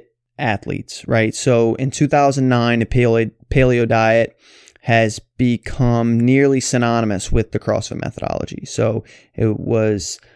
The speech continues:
uh, recommended, uh, by Greg Glassman and, you know, something that he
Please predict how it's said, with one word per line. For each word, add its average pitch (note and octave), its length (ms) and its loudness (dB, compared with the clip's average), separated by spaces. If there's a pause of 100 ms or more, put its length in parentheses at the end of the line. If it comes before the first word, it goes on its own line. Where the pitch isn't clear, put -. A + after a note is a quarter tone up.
(160)
uh, A2 80 0
recommended, B2+ 920 2 (160)
uh, A2 260 -2
by G2+ 240 -2
Greg G2 260 -2
Glassman A#2+ 680 0 (360)
and, A2 540 0 (380)
you B2 120 0
know, A2 120 0
something B2 460 0
that G#2 160 0
he A2 540 -4